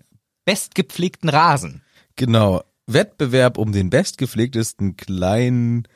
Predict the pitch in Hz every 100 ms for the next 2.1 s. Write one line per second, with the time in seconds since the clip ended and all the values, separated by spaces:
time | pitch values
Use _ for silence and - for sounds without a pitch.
0 | _ _ - - 104 - 87 87 90 92
1 | 98 101 101 101 95 76 73 78 - -
2 | -